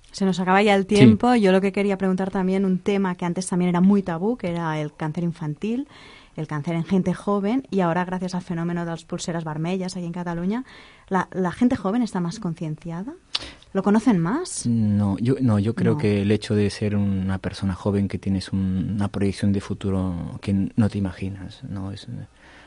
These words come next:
Speaker 2: no, no es fácil
Speaker 1: No es
Speaker 2: esto, ¿no?
Speaker 1: fácil, es la parte más
Speaker 2: Yo he
Speaker 1: dura,
Speaker 2: visto,
Speaker 1: supongo,
Speaker 2: sí,
Speaker 1: ¿no?
Speaker 2: son las, los casos más duros
Speaker 1: Más
Speaker 2: que hemos
Speaker 1: duros.
Speaker 2: tenido, porque no, no es fácil. Piensa que, claro, tú por lo menos tienes, tenemos hijos y tal, te planteas, bueno, una proyección, ya pasa una edad,
Speaker 1: Ujú.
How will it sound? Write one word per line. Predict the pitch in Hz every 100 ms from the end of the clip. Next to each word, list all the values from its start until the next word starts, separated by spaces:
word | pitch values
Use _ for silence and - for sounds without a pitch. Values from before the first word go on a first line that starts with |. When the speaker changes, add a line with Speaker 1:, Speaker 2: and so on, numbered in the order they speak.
| - -
Speaker 2:
no, | 107 107
no | 117
es | 117
fácil | 90 87 90 87
Speaker 1:
No |
es | 185
Speaker 2:
esto, | 170 -
¿no? | 185
Speaker 1:
fácil, | 175 156
es | 170 170
la | 175
parte | 185 190
más | 185
Speaker 2:
Yo | 117
he |
Speaker 1:
dura, | 117 117 -
Speaker 2:
visto, | 117 113
Speaker 1:
supongo, | - 110 - 165
Speaker 2:
sí, |
Speaker 1:
¿no? | 180 277
Speaker 2:
son | - 123 117
las, | 120 117 -
los | 113 -
casos | 113 120 117
más | 110
duros | 107 - -
Speaker 1:
Más |
Speaker 2:
que | 113
hemos | 107 98
Speaker 1:
duros. | 95 92
Speaker 2:
tenido, | 92 90 92 -
porque | 95 - 90
no, | 95 -
no | 104
es | -
fácil. | 82 -
Piensa | 98 101 110
que, | 104
claro, | 101 107 98 120 - - 107
tú | -
por | 107
lo | 107
menos | 107 104
tienes, | 110 104 101 -
tenemos | - 101 110 101 107
hijos | 120 113 107
y | 104
tal, | 117 110
te | 110
planteas, | 107 98 107
bueno, | 110 131
una | 104 107
proyección, | - 101 101 113 98
ya | 107 104
pasa | 117 - 95
una | 98 95
edad, | 104 104 127 -
Speaker 1:
Ujú. | 196 180 180